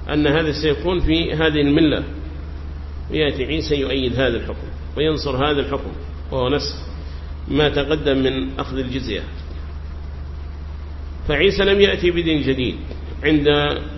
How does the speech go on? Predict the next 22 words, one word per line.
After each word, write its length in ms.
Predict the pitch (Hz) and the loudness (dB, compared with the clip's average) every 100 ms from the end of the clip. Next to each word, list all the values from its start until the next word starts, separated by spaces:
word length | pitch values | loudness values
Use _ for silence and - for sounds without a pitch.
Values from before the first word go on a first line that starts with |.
| - | -2
نزوله 600 | 170 170 190 160 139 113 - - - - - - - - - - - - - - | 0 4 2 2 0 0 -4 -8 -10 -10 -10 -10 -10 -10 -10 -10 -10 -10 -10 -2
قرب 220 | 170 160 147 | 2 4 4
الساعة، 500 | - 165 135 127 113 95 - - - - - | 2 2 2 0 -2 -6 -6 -8 -10 -8 -2
وإنما 420 | 156 170 165 151 | 0 2 4 4
يأتي 340 | 156 127 - 156 | 4 2 0 0
ناصرا 440 | 165 175 160 151 | 2 2 2 2
لهذا 380 | 139 135 139 131 | 4 4 2 0
الدين، 380 | 127 151 147 127 | 0 0 2 2
مؤيدا 500 | 127 147 170 143 135 | 0 2 0 2 2
لهذا 420 | 131 120 123 120 | 2 2 0 -2
الدين، 400 | 117 147 127 120 | -2 0 0 0
منافحا 560 | 151 185 139 139 135 | 0 0 0 0 0
عنه. 320 | 123 147 113 - - - - - - - - - - - - - - - - - - - - - - - - - - - - - - | 0 2 0 -2 -6 -8 -8 -8 -8 -8 -10 -10 -10 -10 -10 -10 -10 -10 -10 -12 -10 -10 -12 -12 -12 -12 -12 -12 -12 -12 -12 -10 -4
فعلى 240 | 151 160 | 2 6
هذا 280 | 160 175 156 | 8 8 8
لا 140 | 147 170 | 6 6
نبي 400 | 151 131 135 120 | 6 4 4 4
بعده، 320 | 110 98 87 - - - - - - | 2 -2 -6 -8 -10 -10 -10 -10 -8
الحديث 480 | 139 - 139 156 147 | -8 -4 -2 0 0
على 200 | 127 143 | 0 2
ما 140 | 139 120 | 2 2
هو 300 | 120 113 | 2 2